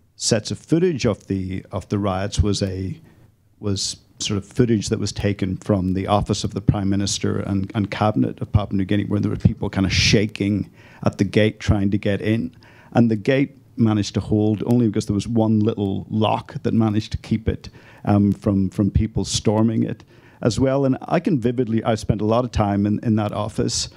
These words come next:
and one of the most, and I, I traveled with some U S I P colleagues there, uh, including Zwabe last February,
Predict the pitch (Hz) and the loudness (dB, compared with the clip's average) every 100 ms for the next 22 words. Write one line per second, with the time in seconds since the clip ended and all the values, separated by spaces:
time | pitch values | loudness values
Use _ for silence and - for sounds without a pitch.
0 | - - - 123 110 104 104 98 - _ | -20 -20 -4 2 4 4 2 0 -4 _
1 | _ _ _ _ _ _ _ 139 147 123 | _ _ _ _ _ _ _ -4 -2 0
2 | 110 110 - 101 107 104 - 110 - 110 | 0 -2 -4 -6 -2 -2 -4 -4 0 2
3 | 110 98 98 107 104 101 - 101 117 - | 2 0 -2 0 2 2 0 0 -2 2
4 | 127 131 123 - 123 113 107 98 101 98 | 2 2 0 2 2 2 0 -2 -8 -8
5 | 104 - - 98 113 98 98 123 127 117 | -8 -8 -8 -2 0 0 0 2 2 2
6 | 113 104 104 101 95 95 - - _ _ | 0 0 -2 -2 -4 -4 -6 -10 _ _
7 | _ 143 147 147 139 131 131 | _ -2 0 2 2 0 -4